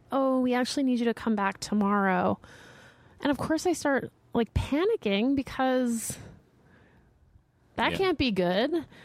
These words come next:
Speaker 1: They're like, "Well, your estrogen is still rising, but he wants you to come back tomorrow." I was like, "Well, what does he want my level to be at? Like, what should it ideally be at?"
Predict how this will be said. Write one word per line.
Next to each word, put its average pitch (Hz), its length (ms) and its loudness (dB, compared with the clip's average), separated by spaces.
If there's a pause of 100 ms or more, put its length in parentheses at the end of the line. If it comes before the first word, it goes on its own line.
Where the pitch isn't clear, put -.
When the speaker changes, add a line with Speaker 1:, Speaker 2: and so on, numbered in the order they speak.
(100)
Speaker 1:
They're 285 120 0
like, 320 140 0
"Well, 349 240 2
your 302 160 2
estrogen 330 360 0
is 330 120 0
still 269 280 0
rising, 214 720 0 (720)
but 214 140 2
he 208 160 2
wants 220 280 0
you 214 40 0
to 208 80 2
come - 140 -4
back 196 160 0
tomorrow." - 260 0
I - 60 0
was 226 100 2
like, 233 100 0
"Well, 240 160 0
what 254 220 -2
does 254 160 0
he 240 100 0
want 214 360 0
my 202 380 2
level 208 340 0
to - 140 0
be 214 240 0
at? - 200 -2
Like, 202 120 2
what 220 140 -2
should - 160 -4
it 196 80 0
ideally 196 540 0
be 214 260 0
at?" - 240 -2